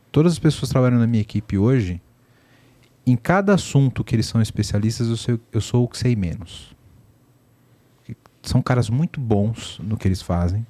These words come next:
uma equipe multidisciplinar, e que eu sei um pouquinho de cada área, só cada um deles sabe muito mais do que eu. E saber lidar com esse tipo de time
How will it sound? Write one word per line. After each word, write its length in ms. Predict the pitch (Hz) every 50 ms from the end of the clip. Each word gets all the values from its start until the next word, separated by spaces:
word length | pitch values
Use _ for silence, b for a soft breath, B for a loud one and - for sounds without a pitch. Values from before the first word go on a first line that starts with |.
| _ _
uma 100 | - 101
equipe 260 | 98 - - 104 - 104
multidisciplinar, 1000 | 104 104 110 110 - 104 101 - - - - 104 101 98 92 90 87 95 - - _ _ _ _ b b b b b b b b b b b b
e 60 | b -
que 80 | -
eu 60 | 127
sei 140 | - - 143
um 60 | 147
pouquinho 400 | - - 143 - - - 170 185
de 80 | 190 -
cada 320 | - - 139 139 131 117
área, 380 | 107 101 98 104 113 120 131 143 - _ b b b b b b b
só 180 | b - 123 123
cada 280 | - - 143 143 147
um 100 | 147 135
deles 200 | 120 120 123 - -
sabe 240 | - 123 127 127 110
muito 360 | 104 110 113 117 113 - 101
mais 180 | 95 90 87 80
do 40 | -
que 120 | - 87
eu. 140 | 82 71 67 - - _ - - - _ _ _ _ _ B B B B B B B B B B B B _ _ _ _
E 200 | 123 123 123 - - _ _ _ _ _ _ _
saber 400 | - - - 143 135 139 160 185
lidar 300 | 185 170 135 139 123 110
com 120 | - 123
esse 140 | 117 - -
tipo 280 | - - 110 - - 98
de 120 | 95 95
time 520 | - - - 127 143 143 120 101 90 82